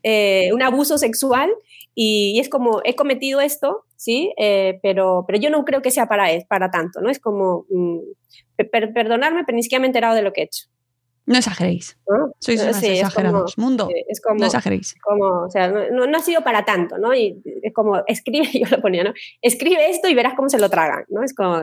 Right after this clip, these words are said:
Speaker 1: eh, tú escribe en el comunicado esto y verás cómo luego se, se
Speaker 2: Sí,
Speaker 1: lo
Speaker 2: sí.
Speaker 1: tragan. Me encanta.
Speaker 2: Además, el mundo
Speaker 1: ¿No?
Speaker 2: va tan rápido, esto mañana ya da igual.
Speaker 1: Sí. Me ha llegado vídeos de gente que me dice, "Caroline, pero considera verlo desde otra perspectiva", ¿no? Y, y de gente que,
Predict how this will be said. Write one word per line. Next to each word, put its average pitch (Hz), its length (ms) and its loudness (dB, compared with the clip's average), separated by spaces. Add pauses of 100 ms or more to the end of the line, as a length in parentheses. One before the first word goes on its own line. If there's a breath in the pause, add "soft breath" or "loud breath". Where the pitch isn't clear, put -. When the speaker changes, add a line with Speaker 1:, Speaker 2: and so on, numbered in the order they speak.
(120)
Speaker 1:
eh, 190 180 -2
tú 262 80 0
escribe 254 300 2
en 226 60 4
el 214 80 0
comunicado 202 440 0
esto 285 200 -2
y 240 40 0
verás 208 220 2
cómo 185 180 -4
luego 180 300 2
se, 170 300 -4
se - 160 -8
Speaker 2:
Sí, 262 80 4
Speaker 1:
lo 226 40 2
Speaker 2:
sí. 214 100 -4
Speaker 1:
tragan. 180 320 2
Me 180 100 -8
encanta. - 260 -6
Speaker 2:
Además, 226 360 -2 (160)
el 233 100 0
mundo 254 200 2
Speaker 1:
¿No? 247 60 0
Speaker 2:
va 233 60 0
tan 208 140 0
rápido, 214 560 0
esto 247 220 0
mañana 254 320 2
ya 226 180 2
da 254 120 2
igual. 175 360 -2 (880)
Speaker 1:
Sí. 160 420 -2 (300)
Me 240 80 0
ha 277 60 4
llegado 320 640 2 (100)
vídeos 247 600 0
de 202 100 0
gente 226 380 -2
que 214 100 -2
me 185 140 0
dice, 185 240 0
"Caroline, 214 440 0
pero 196 220 0
considera 214 720 -2
verlo 214 300 0
desde 214 260 0
otra 208 240 -2
perspectiva", 165 640 -4
¿no? 196 140 -2
Y, 233 180 0
y 196 120 0
de 185 100 2
gente 220 420 0
que, 170 380 0